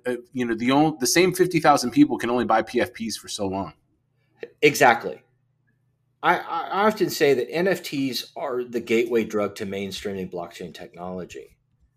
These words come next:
Speaker 2: And, and those in the N F T space, you know, and this is a little bit different from, uh, are a little bit different from those that are deep, uh, in the DeFi space, in the sense that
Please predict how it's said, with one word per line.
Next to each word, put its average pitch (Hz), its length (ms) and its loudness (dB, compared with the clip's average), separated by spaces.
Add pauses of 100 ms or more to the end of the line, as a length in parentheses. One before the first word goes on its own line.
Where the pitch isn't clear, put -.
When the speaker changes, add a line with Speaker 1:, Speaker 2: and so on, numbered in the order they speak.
(180)
Speaker 2:
And, 110 460 -4
and 110 500 -4
those 139 640 8
in 123 180 -4
the 120 120 -4
N 127 120 0
F 113 100 -2
T 156 220 -8
space, 110 640 -2 (640)
you 151 100 -10
know, 120 120 -2
and 151 120 0
this 202 100 6
is 196 40 -2
a 202 60 2
little 220 140 12
bit 156 120 6
different 156 260 4
from, 123 380 -2
uh, 120 240 0
are 147 240 8
a 131 80 6
little 127 220 4
bit 117 120 0
different 113 360 -2
from 110 200 -2
those 104 380 0
that 101 140 -4
are 98 80 -4
deep, 101 360 -10 (300)
uh, - 60 -12 (480)
in 120 160 -2
the 117 80 2
DeFi 156 400 2
space, 120 320 -2
in 123 80 -6
the 117 80 -4
sense - 320 -6
that 120 240 -2